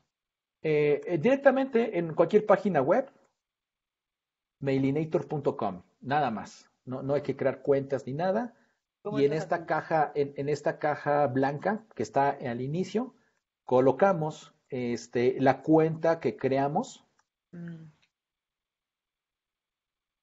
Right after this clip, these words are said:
Speaker 1: mailinator punto com, ¿no? Así nada más. No, no, no hacemos otra cosa,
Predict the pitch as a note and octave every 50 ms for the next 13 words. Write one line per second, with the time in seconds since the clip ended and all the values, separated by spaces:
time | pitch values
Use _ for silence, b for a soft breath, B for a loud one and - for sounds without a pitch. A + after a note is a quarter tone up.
0 | _ _ _ - A#2+ A2+ A2+ B2 B2+ C3+ D3 C#3+ C#3+ D#3+ E3 D#3 D#3 - C3 C3
1 | C3 - C#3+ C3+ B2+ - - G#2 E2+ D2 - _ _ - - D#3 - - A2+ G#2
2 | - D3 C3 B2 C3 C3+ A#2+ A2 G2+ F2 - - - - _ _ _ - A#2+ A#2+
3 | A#2+ C3+ B2+ B2+ - C3+ C3 C#3 C#3+ C#3+ - D3+ D3 C#3 C3+ - C#3+ C#3+ C#3 B2+
4 | A#2+ - E3 F3 F3 - F#3 F#3+ G3 F#3+ b